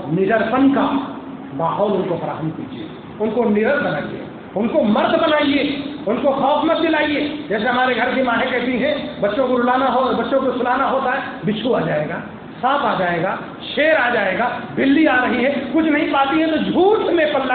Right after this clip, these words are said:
پیٹ دیتی ہیں، دروازہ پیٹ دیتی ہیں بچوں کو ڈرانے کے لیے۔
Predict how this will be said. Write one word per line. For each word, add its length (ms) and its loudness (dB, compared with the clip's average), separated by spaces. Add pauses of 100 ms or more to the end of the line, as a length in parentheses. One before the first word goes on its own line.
پیٹ 220 0
دیتی 300 -2
ہیں، 100 -2
دروازہ 300 0 (100)
پیٹ 200 -4
دیتی 340 -6
ہیں 80 -8 (240)
بچوں 260 0
کو 100 0
ڈرانے 360 -2
کے 240 -4
لیے۔ 80 -10